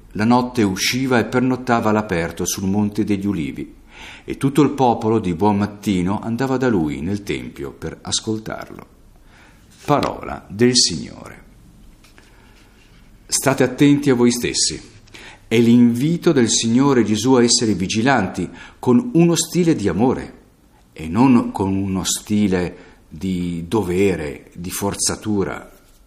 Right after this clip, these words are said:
L'essere attenti verso di sé vuol dire mettere quelle condizioni per amare,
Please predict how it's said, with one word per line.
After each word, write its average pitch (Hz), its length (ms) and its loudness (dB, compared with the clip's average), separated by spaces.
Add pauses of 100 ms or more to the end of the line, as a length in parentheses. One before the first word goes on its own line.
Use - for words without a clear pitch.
(1200)
L'essere 143 400 4
attenti 156 480 2
verso 113 340 2
di 92 140 -4
sé 82 320 -2 (300)
vuol 123 180 4
dire 117 300 4
mettere 117 500 2
quelle 117 240 4
condizioni 117 640 2
per 113 200 -4
amare, 98 460 -6